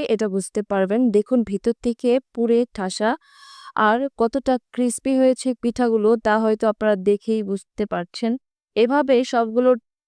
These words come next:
tips and tricks ফলো করে যদি আপনারা পিঠাগুলো তৈরি করেন, তাহলে আপনাদের পিঠাগুলো হবে এরকম পারফেক্ট আর অনেক দিন রেখে খেতে পারবেন। আশা করি আমার আজকের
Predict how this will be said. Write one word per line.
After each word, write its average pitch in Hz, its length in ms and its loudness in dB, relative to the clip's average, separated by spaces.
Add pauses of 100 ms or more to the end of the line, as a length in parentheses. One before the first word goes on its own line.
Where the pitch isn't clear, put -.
(320)
tips 262 260 -2
and 247 180 2
tricks 226 380 -2
ফলো 233 280 2
করে 254 240 2
যদি 247 280 0
আপনারা 240 340 0
পিঠাগুলো 247 500 0 (140)
তৈরি 262 260 0
করেন, 202 280 0 (420)
তাহলে 269 240 0 (100)
আপনাদের 269 460 0
পিঠাগুলো 254 540 0 (100)
হবে 226 300 0
এরকম 226 360 0
পারফেক্ট 220 540 0
আর 214 100 2
অনেক 208 300 0
দিন 233 160 0 (100)
রেখে 208 260 -2
খেতে 214 260 -4
পারবেন। 202 400 -2 (380)
আশা 233 220 -2
করি 294 260 -2
আমার 277 240 2
আজকের 262 340 0